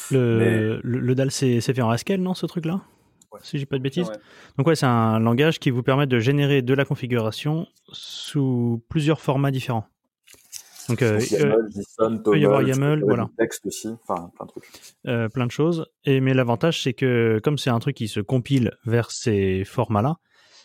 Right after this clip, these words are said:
Speaker 1: euh, ça veut dire que, et puis, euh, comme c'est fait en Haskell, on a toute la force du typage statique,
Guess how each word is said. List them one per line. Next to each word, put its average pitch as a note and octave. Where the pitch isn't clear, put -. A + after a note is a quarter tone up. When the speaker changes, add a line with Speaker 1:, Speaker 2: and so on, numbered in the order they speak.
Speaker 1:
euh, G#2
ça -
veut G#2+
dire C3
que, G#2+
et A#2+
puis, G#2
euh, G2+
comme B2+
c'est G#2+
fait A2
en G2
Haskell, D3
on A#2+
a B2
toute -
la C3
force C3
du B2+
typage A#2+
statique, A#2